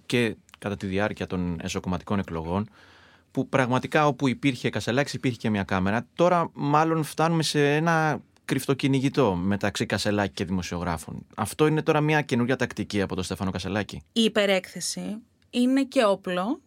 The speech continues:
Speaker 2: είναι και αχιλλοπτέρνα. Γιατί μπορεί να σου βγει είτε από τη μία πλευρά είτε από την άλλη. Το είδαμε στις Πέτσες αυτό. Ο Κασελάκης ήθελε να πάει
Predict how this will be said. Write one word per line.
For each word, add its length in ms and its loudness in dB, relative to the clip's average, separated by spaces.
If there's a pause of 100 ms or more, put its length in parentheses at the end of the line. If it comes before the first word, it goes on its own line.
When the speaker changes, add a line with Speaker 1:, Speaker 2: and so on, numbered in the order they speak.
(200)
Speaker 2:
είναι 280 -6
και 140 -6 (720)
αχιλλοπτέρνα. 840 -6 (580)
Γιατί 600 -2
μπορεί 240 -2
να 100 4
σου 160 -4
βγει 180 -2
είτε 180 0
από 120 -2
τη 60 -4
μία 140 0
πλευρά 220 -2
είτε 80 -2
από 100 -4
την 140 -4
άλλη. 280 -2
Το 140 0
είδαμε 300 2
στις 220 -6
Πέτσες 320 -8
αυτό. 360 -10 (100)
Ο 220 4
Κασελάκης 580 -2
ήθελε 300 -4
να 160 -2
πάει 580 0